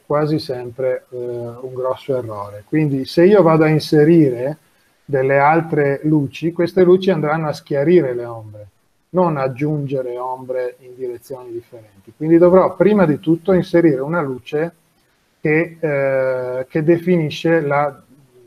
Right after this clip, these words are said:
la luce principale, l'illuminazione principale, e dopo andrò a vedere quali zone dovranno essere eventualmente schiarite. Quando si parla di rendering fotorealistico,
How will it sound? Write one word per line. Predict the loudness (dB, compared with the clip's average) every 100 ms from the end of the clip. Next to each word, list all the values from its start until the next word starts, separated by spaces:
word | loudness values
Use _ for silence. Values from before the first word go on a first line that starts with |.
| _ _ _ _ _
la | -10 -4
luce | 2 2 0
principale, | -6 -6 -4 -2 0 2 2
l'illuminazione | 0 -2 -2 -4 -4 -2 -2 -2
principale, | -4 -6 -4 -4 -2 -2 -2 -4 -4
e | -2 0
dopo | 2 0
andrò | 0 0 0
a | 2
vedere | 0 0 -2 -4 -6 -2
quali | 0 2 2
zone | -2 -8 -10
dovranno | -12 -10 -8 -10 -12
essere | -18 _ -18 -18 -20 _ _ _ _ _
eventualmente | -6 -4 -4 -2 -2 -4 -8 -12 -8 -8 -8
schiarite. | -16 -14 -12 -10 -14 -18 -20 -20 _ _ _ _ _ _ _ _ _ _ _ _ _ _ _ _ _ _ -2
Quando | 2 6 4
si | 4 0
parla | 2 2 4 4 2 -2 -4 -10
di | -6 -2 -2 -2 -8
rendering | -6 -2 -2 0 0 -2 -6
fotorealistico, | -8 -4 -2 0 0 -2 -4 -16 -16 -20